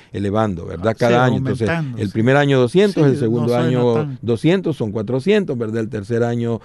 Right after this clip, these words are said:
Speaker 1: otros doscientos, son seiscientos y así, ¿verdad?
Speaker 2: Sí,
Speaker 1: En diez
Speaker 2: acumulado.
Speaker 1: años, eh, evidentemente
Speaker 2: Acumulado.
Speaker 1: se van a hacer dos mil millones de dólares, pero en diez años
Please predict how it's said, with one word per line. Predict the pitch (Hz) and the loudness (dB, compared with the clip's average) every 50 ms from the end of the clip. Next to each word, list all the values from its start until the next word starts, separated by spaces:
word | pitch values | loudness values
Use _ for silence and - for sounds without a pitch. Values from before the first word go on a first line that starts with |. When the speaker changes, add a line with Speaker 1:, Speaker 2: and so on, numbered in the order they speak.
| - - - - _ | -12 -20 -20 -12 _
Speaker 1:
otros | - 113 120 - 123 120 | -2 0 0 0 0 0
doscientos, | 120 135 127 - 165 175 185 165 165 139 | 0 -2 0 2 2 2 2 2 0 -2
son | 123 127 113 104 | -2 -2 -4 -2
seiscientos | - 127 131 131 - 185 202 185 - 147 120 | 0 0 0 2 2 2 2 2 0 -2 -2
y | 117 117 | -2 -2
así, | 104 104 - 175 165 | -2 -2 2 2 4
¿verdad? | 131 101 98 101 120 131 135 - | 4 4 2 2 2 2 2 4
Speaker 2:
Sí, | 143 | 4
Speaker 1:
En | 131 127 | 4 4
diez | 131 147 156 160 | 6 4 4 4
Speaker 2:
acumulado. | 151 175 175 | 2 2 2
Speaker 1:
años, | 185 208 220 220 202 - - - - - - - - | 2 2 0 0 -2 -6 -10 -20 -20 -20 -20 -12 -4
eh, | - 120 120 117 113 113 | 0 2 4 4 2 2
evidentemente | 120 120 117 127 143 147 160 143 151 143 165 | 0 2 2 2 2 2 2 0 2 2 0
Speaker 2:
Acumulado. | 165 151 | 0 2
Speaker 1:
se | 156 143 | 2 4
van | 131 131 131 135 131 | 4 4 4 2 0
a | |
hacer | 127 - - 120 127 123 120 | 0 0 2 2 2 2 2
dos | 113 110 101 | 0 0 0
mil | 101 110 113 127 139 156 165 | 0 2 2 2 4 4 2
millones | 143 123 113 110 110 110 113 117 117 | 2 0 0 -2 -2 -2 -4 -4 -4
de | 117 127 | -2 0
dólares, | 135 151 151 151 156 185 226 175 - _ _ | 0 2 2 0 -2 -4 -6 -10 -14 _ _
pero | - 123 113 110 | -10 -8 -6 -6
en | 107 104 101 101 | -6 -8 -8 -8
diez | 107 107 110 | -8 -8 -6
años | 123 131 139 151 165 190 | -4 -4 -4 -4 -4 -6